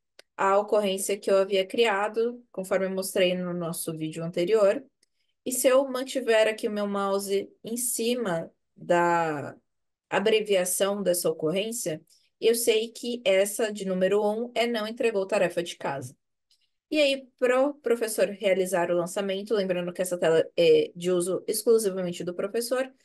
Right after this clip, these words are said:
basta que ele selecione os alunos que ele quer, mediante a ocorrência que ele quer. Então, vamos supor que do Mike eu queira dizer que realmente ele não entregou a tarefa de casa, e fora isso, ele fez o uso do celular durante a aula.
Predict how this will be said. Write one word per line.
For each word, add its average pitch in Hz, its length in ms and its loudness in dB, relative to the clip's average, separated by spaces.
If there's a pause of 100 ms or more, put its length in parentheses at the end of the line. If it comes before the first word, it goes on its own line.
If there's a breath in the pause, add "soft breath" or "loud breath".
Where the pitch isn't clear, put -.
(420)
basta 262 400 0
que 262 80 -2
ele 262 140 2
selecione 247 640 2
os 180 80 -2
alunos 180 500 -2
que - 100 -4
ele 190 160 2
quer, 233 460 2 (380)
mediante 175 520 0
a 175 80 6
ocorrência 170 540 -2
que 175 100 -4
ele 180 220 0
quer. 226 340 -2 (200)
Então, 185 180 -4
vamos 185 200 0
supor 185 200 2
que 185 140 -4
do 196 120 2
Mike 175 640 -2 (200)
eu 180 160 0
queira 180 480 4
dizer 180 340 0
que 196 140 -4
realmente 190 460 0
ele 190 220 0
não 190 440 -2
entregou 185 360 2
a - 20 2
tarefa 165 340 -2
de - 140 -8
casa, 262 640 0 (400 loud breath)
e 226 140 -2
fora 214 340 2
isso, 220 540 -4 (300)
ele 220 220 4
fez 208 340 2
o 214 80 -4
uso 214 420 0
do 185 140 -10
celular 196 440 2
durante 196 460 -2
a 202 60 -2
aula. 139 360 0